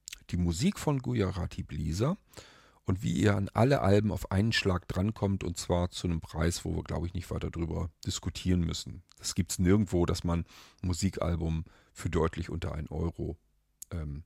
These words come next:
herankommt. Wenn einem diese Musik liegt, dann ist das ein Schnäppchen. Wenn dann die Musik nicht liegt, dann ist es egal, wie <laughs> teuer das ist. Würde man sich sowieso nicht kaufen, würde man sich nicht mal geschenkt anhören.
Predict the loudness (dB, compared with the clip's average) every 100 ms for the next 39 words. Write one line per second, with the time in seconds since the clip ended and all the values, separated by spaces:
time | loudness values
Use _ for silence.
0 | -8 -6 -6 -8 -4 -2 -2 -6 _ _
1 | _ -20 _ -20 _ 6 6 8 4 6
2 | 6 6 4 6 6 4 2 0 0 4
3 | 4 4 -2 -2 -2 -2 -2 -4 -4 0
4 | 2 2 4 4 4 -2 -20 -20 -4 0
5 | 2 2 2 2 2 0 -4 -2 4 4
6 | 2 -4 -2 0 -2 -2 -4 -2 -2 2
7 | 4 4 2 4 4 6 4 4 2 0
8 | 0 -10 -20 _ 0 2 2 2 0 0
9 | 2 2 2 2 -2 -2 0 0 2 0
10 | -2 -4 -4 -4 -6 -6 -8 -10 -12 -14
11 | -14